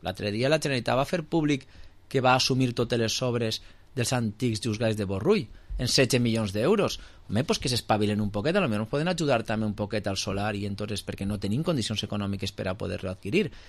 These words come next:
Quan sàpiem tot això, que és serietat, entonces direm a la Generalitat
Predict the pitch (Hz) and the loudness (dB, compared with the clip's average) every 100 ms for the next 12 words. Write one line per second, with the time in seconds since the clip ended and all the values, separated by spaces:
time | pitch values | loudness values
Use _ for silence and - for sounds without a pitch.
0 | - - 139 - 127 185 247 254 214 160 | -4 4 4 6 4 4 2 2 2 2
1 | - 113 113 107 - - 107 104 104 95 | 2 -2 -2 -2 0 0 2 0 0 -2
2 | - 95 - - - - - - 107 127 | -4 -6 -8 -14 -20 -20 -16 -6 -2 0
3 | 143 113 107 147 160 - - - - - | 0 0 0 -2 -8 -16 -20 -20 -20 -20
4 | - 139 143 143 151 147 151 147 151 190 | 0 4 6 4 4 4 4 4 4 4